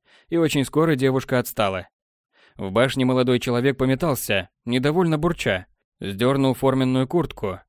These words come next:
повесил в шкаф, кинул на полку тетрадь, скосил глаза на зеркало.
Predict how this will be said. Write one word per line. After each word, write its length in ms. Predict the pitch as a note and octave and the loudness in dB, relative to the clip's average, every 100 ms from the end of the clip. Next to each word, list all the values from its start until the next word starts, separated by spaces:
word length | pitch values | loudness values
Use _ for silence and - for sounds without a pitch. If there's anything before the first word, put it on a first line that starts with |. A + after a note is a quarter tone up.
| - | -6
повесил 380 | B2+ E3+ E3 | -2 0 0
в 40 | C#3 | -4
шкаф, 400 | - G#2 F#2 _ _ - | -2 -4 -4 _ _ -20
кинул 320 | - A#2 A2 | -2 0 2
на 140 | A2 A2 | 0 0
полку 320 | C#3+ C#3 C3+ | 2 2 0
тетрадь, 520 | B2+ C#3 D#3+ G#2+ - _ _ | -2 0 0 0 -6 _ _
скосил 460 | - C#3 C3+ F#3 | -4 -2 2 2
глаза 320 | C3+ C3+ C3+ | 2 2 2
на 100 | D#3 | 0
зеркало. 540 | D3+ C3+ - G#2+ F#2+ | 0 -2 -2 -4 -4